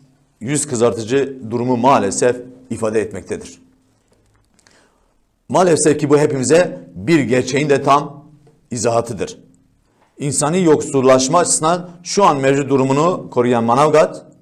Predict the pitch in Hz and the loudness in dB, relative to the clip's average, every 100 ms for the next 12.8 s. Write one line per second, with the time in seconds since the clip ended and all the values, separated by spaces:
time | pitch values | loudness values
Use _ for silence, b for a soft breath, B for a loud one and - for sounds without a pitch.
0 | _ _ _ - 127 135 135 135 131 147 | _ _ _ -4 0 0 0 0 2 2
1 | 123 131 120 135 139 131 113 123 127 123 | 4 4 4 2 2 2 0 0 0 0
2 | 113 95 117 110 113 120 113 123 107 - | -2 -2 0 2 0 -2 0 0 0 0
3 | 135 - B B B 98 151 131 110 92 | 0 -2 B B B -2 2 2 0 -6
4 | 104 101 120 110 101 95 104 101 104 110 | -6 -4 0 0 0 0 -2 -6 -8 -4
5 | 104 123 165 - B B 101 120 - 117 | -2 -2 -4 -6 B B -4 -4 -2 -4
6 | 117 117 135 117 135 160 - - - - | -2 0 0 4 2 0 -6 -20 -12 -4
7 | 107 - 117 110 90 - - _ _ _ | -4 -2 -4 -4 -6 -12 -18 _ _ _
8 | _ _ _ _ _ _ b b b b | _ _ _ _ _ _ b b b b
9 | b b b 143 170 180 165 151 151 185 | b b b 2 2 2 2 4 6 6
10 | 165 151 - 185 196 - - - _ _ | 4 2 4 2 2 -6 -18 -20 _ _
11 | - 127 127 139 170 175 143 143 131 131 | 0 0 2 0 0 0 0 2 0 -2
12 | 127 131 131 147 - 170 214 - | -2 0 0 0 4 4 4 0